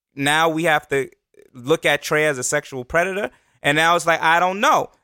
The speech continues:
because it's like there's other allegations. We got one allegation that seems for, a little fugazi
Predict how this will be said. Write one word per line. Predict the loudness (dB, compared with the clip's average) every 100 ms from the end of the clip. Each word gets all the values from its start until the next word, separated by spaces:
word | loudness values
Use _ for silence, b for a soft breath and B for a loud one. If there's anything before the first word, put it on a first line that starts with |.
| _
because | -6 0 2 2
it's | 0 -2
like | -2
there's | -2 -2
other | 0 0 2
allegations. | 2 0 0 -2 -2 -2 -4 -6 -6 -8
We | 0
got | 0 0 0
one | -2 0
allegation | 0 0 -2 -6 -6 -6 -4
that | -4
seems | -4 -6 -6 -4
for, | -2
a | -2 -2
little | -2 -4
fugazi | -6 -6 -2 0 0 -2 -6